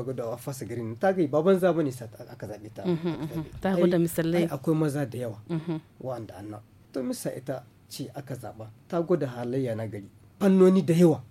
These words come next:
Speaker 2: Mhm.
Speaker 1: Ta yi namiji.
Speaker 2: Mhm.
Speaker 1: Kenan me zai sa wa mace in ta gwada adalci ta yi abu na wanda ya kamata a yaba mata, a ƙi yaba mata?
Speaker 2: Mhm.
Speaker 1: Eh.
Speaker 2: Madalla.
Speaker 1: Eh.
Speaker 2: Mun gode wato Hafizu,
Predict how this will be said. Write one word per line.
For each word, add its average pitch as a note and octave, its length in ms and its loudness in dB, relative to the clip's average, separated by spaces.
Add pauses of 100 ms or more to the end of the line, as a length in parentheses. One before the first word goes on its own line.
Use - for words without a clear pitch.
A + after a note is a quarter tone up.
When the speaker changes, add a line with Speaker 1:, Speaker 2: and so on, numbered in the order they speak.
(100)
Speaker 2:
Mhm. E3+ 260 -6 (400)
Speaker 1:
Ta C3+ 80 -6
yi C3+ 140 -4
namiji. B2+ 340 -2 (160)
Speaker 2:
Mhm. E3 300 -8
Speaker 1:
Kenan B3 280 0
me G#3+ 80 4
zai G3+ 160 4
sa F#3 220 6
wa D3+ 80 4
mace C#3 160 0
in D#3 100 -6
ta E3 100 0
gwada D3 280 0
adalci C3+ 380 -2
ta E3 100 0
yi D#3+ 320 2 (380)
abu C#3+ 220 2
na D#3+ 120 8
wanda E3 320 10
ya C3+ 80 4
kamata C3 400 -4
a C#3 80 -4
yaba B2 160 -2
mata, A#2 300 -8
a C3 80 -12
ƙi A#2 180 -12
yaba G2+ 160 -10
mata? G2 160 -18 (180)
Speaker 2:
Mhm. E3 280 -6 (340)
Speaker 1:
Eh. A2 180 -10 (200)
Speaker 2:
Madalla. D#3+ 480 -8 (240)
Speaker 1:
Eh. G#2 220 -12
Speaker 2:
Mun G3+ 160 2
gode F3+ 520 4
wato E3 400 0
Hafizu, F3 440 0